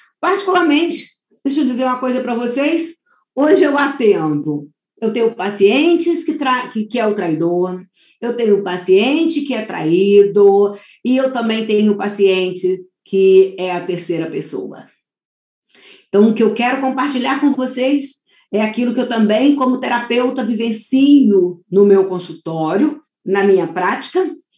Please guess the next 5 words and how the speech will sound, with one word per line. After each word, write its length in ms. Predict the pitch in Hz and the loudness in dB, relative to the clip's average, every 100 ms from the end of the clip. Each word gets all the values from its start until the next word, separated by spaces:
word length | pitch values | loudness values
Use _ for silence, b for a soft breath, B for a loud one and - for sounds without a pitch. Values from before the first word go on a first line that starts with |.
| _ - | _ -8
atendendo 960 | 202 214 208 190 185 196 202 202 208 - B B - | -2 4 4 6 4 4 4 2 0 -6 B B -4
essas 340 | 208 214 214 | -4 -2 -2
três 280 | 196 190 190 | 2 4 4
pessoas. 920 | 190 196 165 151 147 147 143 - - b b b b b | 0 0 0 0 -2 -4 -8 -12 -16 b b b b b
A 640 | - 392 392 381 196 - | -2 0 2 2 0 -2